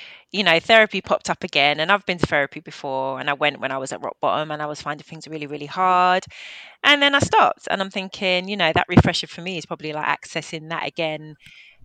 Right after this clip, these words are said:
now things are, like, much calmer, so they don't get, you know, back to a place where, like you say, you're fighting and struggling every day and you don't really even realise you are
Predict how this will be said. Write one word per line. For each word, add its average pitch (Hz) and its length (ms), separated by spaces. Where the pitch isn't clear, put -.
now 156 300
things 151 440
are, 156 80
like, 151 200
much 160 240
calmer, 160 640
so 170 160
they 156 140
don't 170 340
get, 185 300
you 185 120
know, 160 160
back - 220
to - 120
a 170 60
place 160 400
where, 156 460
like 160 200
you 170 40
say, 185 140
you're 160 120
fighting 160 340
and 160 100
struggling 170 420
every 156 220
day 151 240
and 156 80
you 151 60
don't 156 200
really 156 180
even 156 180
realise 156 420
you 156 140
are 147 260